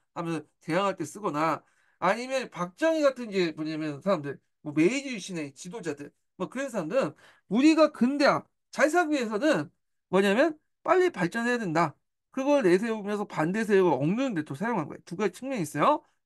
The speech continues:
예. 자, 하여튼 있고, 그럼 오리엔탈리즘 비판을 볼게요. 그거 예전에 한번 두세 번 나왔거든요. 객관식 기출문제 나왔어. 근데 주관식 기출문제는 이게 비판하시오 나오는 내용이 힘들어. 이게 논술 형태가 맞거든, 이런 것들은.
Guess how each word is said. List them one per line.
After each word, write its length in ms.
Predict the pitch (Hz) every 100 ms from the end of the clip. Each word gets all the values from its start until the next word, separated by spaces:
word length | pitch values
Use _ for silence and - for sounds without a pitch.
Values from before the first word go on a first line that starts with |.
| -
예. 100 | 135 - _ _ _ _
자, 80 | 269
하여튼 280 | 285 214 - _ _
있고, 440 | 202 202 214 107 _ _ _
그럼 180 | 285 170
오리엔탈리즘 640 | 277 359 359 320 294 269
비판을 380 | - - 202 156
볼게요. 340 | - - - - _ -
그거 140 | 220
예전에 360 | 175 196 339 330
한번 280 | 294 269
두세 260 | - 185 285
번 140 | 269
나왔거든요. 680 | 170 151 147 151 143 277 339 - - 151
객관식 380 | 190 302 302
기출문제 320 | 220 185 226 180
나왔어. 300 | 147 190 156
근데 240 | 220 202 - - - _
주관식 640 | - 170 269 349 359 330 302
기출문제는 720 | 190 - 240 214 180 165 226
이게 580 | 156 175 170 202 143 - _ _
비판하시오 800 | - - - 311 302 - 262 254
나오는 400 | 165 147 151 147
내용이 440 | 139 139 254 185 - _ _ _ _
힘들어. 460 | - 339 330 226 143
이게 120 | 143
논술 400 | 151 247 285 359
형태가 520 | 339 311 302 269 233
맞거든, 360 | 160 - 170 143
이런 220 | 139 143
것들은. 480 | 135 139 127 160